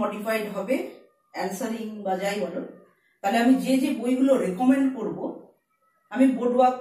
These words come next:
করছি, বোর্ডে আমি মেনশন করে দিচ্ছি যে কোন কোন রাইটারের রেকমেন্ডেড বই তোমরা ফলো করবে।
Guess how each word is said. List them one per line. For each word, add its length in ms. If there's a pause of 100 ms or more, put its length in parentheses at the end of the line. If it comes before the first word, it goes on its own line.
করছি, 300 (600)
বোর্ডে 280
আমি 160
মেনশন 380
করে 180
দিচ্ছি 220 (120)
যে 60 (100)
কোন 120 (100)
কোন 100 (120)
রাইটারের 440 (1600)
রেকমেন্ডেড 600 (140)
বই 180 (220)
তোমরা 280
ফলো 260
করবে। 240